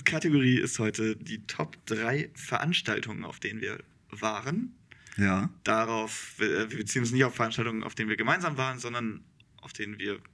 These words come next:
Speaker 1: generell waren, egal ob gemeinsam oder alleine. Und
Speaker 2: Richtig. Wir haben Veranstaltungen aber ein bisschen, äh, weiter gefasst. Also da zählt so ziemlich alles eigentlich zu, oder?
Speaker 1: Ja, alles, wo man,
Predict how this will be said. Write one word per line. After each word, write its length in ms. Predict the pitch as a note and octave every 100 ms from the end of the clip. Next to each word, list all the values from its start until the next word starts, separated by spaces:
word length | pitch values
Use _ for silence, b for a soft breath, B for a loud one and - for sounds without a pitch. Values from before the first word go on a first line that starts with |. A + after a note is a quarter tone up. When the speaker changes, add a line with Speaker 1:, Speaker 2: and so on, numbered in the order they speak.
| _
Speaker 1:
generell 360 | A#2 A2+ A2 G#2
waren, 240 | C#2 C2+ - -
egal 280 | - -
ob 120 | - -
gemeinsam 340 | - - A#2
oder 120 | A#2+
alleine. 360 | A#2+ A#2+ C#3 E3+ B B B B B
Und 100 | B2+
Speaker 2:
Richtig. 360 | G#2 - F2 - -
Wir 120 | G#2
haben 320 | G#2+ A2 G2+ -
Veranstaltungen 600 | G#2+ A2+ - A2 A2+ G2
aber 140 | G2+
ein 100 | G2
bisschen, 560 | G2 G#2+ G2+ G2 G2 -
äh, 420 | F#2+ F#2+ F#2 - -
weiter 600 | F#2 G2 G#2+ A#2 D3 B2+
gefasst. 560 | B2 A#2+ C3+ D#3+ - - B B B B B -
Also 160 | G2
da 180 | F#2+ F#2
zählt 280 | - G2 F2+
so 420 | F2 F#2 F2+ F2+ F2 _ _ -
ziemlich 440 | - F#2 F2+ -
alles 280 | F2+ E2+ E2+
eigentlich 260 | F2 E2+ -
zu, 220 | - A#1
oder? 180 | A#2+ D3+ B B B -
Speaker 1:
Ja, 260 | C3+ G#2+ -
alles, 420 | C3 C#3+ C#3 -
wo 140 | A#2
man, 500 | B2+ A#2+ A#2+ A#2+ A#2+